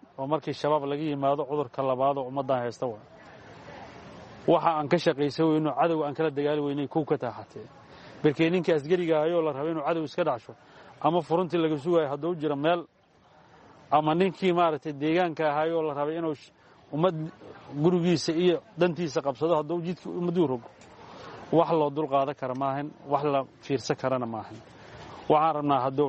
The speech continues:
ciidan yahay iyo hadduu qof kaloo shacaba yahay iyo nuucow kasoo yahay. Jidka ninkii joogsada hadda kadib waa cadowga ummaddan.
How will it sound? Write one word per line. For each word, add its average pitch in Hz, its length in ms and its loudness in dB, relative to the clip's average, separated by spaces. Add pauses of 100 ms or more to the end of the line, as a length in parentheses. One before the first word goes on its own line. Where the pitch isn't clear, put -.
ciidan 151 300 2
yahay 139 220 2
iyo 143 100 2
hadduu 135 240 0 (480)
qof 165 180 2
kaloo 143 280 2
shacaba 139 380 -2
yahay 139 300 -2 (380)
iyo 160 220 6
nuucow 170 400 0
kasoo 143 380 -8
yahay. 110 200 -6 (420)
Jidka 160 300 2
ninkii 156 280 2
joogsada 143 460 2
hadda 139 200 -2
kadib 139 340 -2
waa 127 120 2
cadowga 139 380 2
ummaddan. 117 360 -6